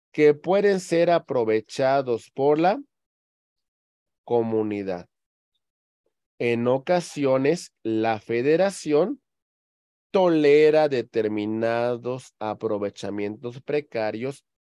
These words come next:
y transitorios con el objeto de ser debidamente utilizados. ¿Cuáles son bienes que el Estado permite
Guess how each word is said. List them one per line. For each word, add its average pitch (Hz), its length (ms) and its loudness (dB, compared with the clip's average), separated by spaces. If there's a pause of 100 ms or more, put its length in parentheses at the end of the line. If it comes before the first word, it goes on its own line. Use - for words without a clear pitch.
(280)
y 110 160 -2
transitorios 151 1000 -2 (680)
con 185 260 0
el 190 140 0
objeto 151 540 0
de 120 120 -4
ser 131 300 -8
debidamente 120 920 -4 (800)
utilizados. 104 1040 -10 (1400)
¿Cuáles 165 440 2
son 165 320 -2
bienes 131 720 -2 (480)
que 110 140 -2
el 107 100 -2
Estado 123 580 0
permite 165 720 -2